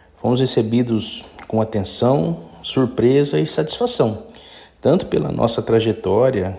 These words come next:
quanto pelas nossas ações ao longo do tempo, que tive a oportunidade de expor ali com tempo e estrutura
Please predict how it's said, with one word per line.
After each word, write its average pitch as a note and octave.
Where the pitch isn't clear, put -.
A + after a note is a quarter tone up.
quanto A2
pelas A#2
nossas A#2+
ações D3
ao C3+
longo B2
do A#2+
tempo, G2
que -
tive A2
a A#2
oportunidade G#2+
de G#2+
expor G#2
ali F#2+
com G2
tempo A2
e F#2+
estrutura F#2+